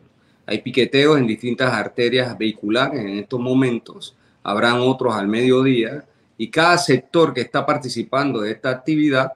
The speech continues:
pues, está llevando adelante, eh, conforme sus capacidades, estas protestas en contra del alto costo de la vida, en contra de la manipulación,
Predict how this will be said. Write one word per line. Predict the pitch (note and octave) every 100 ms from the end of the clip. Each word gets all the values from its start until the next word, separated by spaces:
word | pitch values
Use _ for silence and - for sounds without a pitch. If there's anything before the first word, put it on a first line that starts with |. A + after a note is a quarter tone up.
| -
pues, | A#2 C3+ D3+ -
está | G#2+ A#2
llevando | A#2+ A2 A#2 B2+
adelante, | A2 G2+ G#2+ G2+ A#2+ A#2+ - _ _ _ _
eh, | - G2 G2 F#2+
conforme | A2+ G#2+ - A#2 A2 G#2+
sus | G2+ G3 F#3+
capacidades, | E3 D3+ D3 C#3 B2 A#2+ A#2+ B2+ C#3 - -
estas | B2 - B2 B2 A#2 -
protestas | A#2+ A2+ C#3+ C#3 - C3+ D#3 - - _ _ -
en | A#2
contra | G#2+ C3 B2+ C3
del | A#2+ A#2+
alto | D3+ D3+ D#3+
costo | - F3 - A#2+
de | A2
la | C#3 C3+
vida, | A#2 G#2 A#2+ C3+ _ _ _ -
en | G#2+
contra | - B2+ C3 D3 C#3+ C3 A#2+ A2+ G#2 G2+ G2+
de | G2+ B2+ B2 A#2+ A#2+
la | A#2+
manipulación, | A#2+ B2 A#2+ - A#2 A2+ - E3+ E3+ C3 D3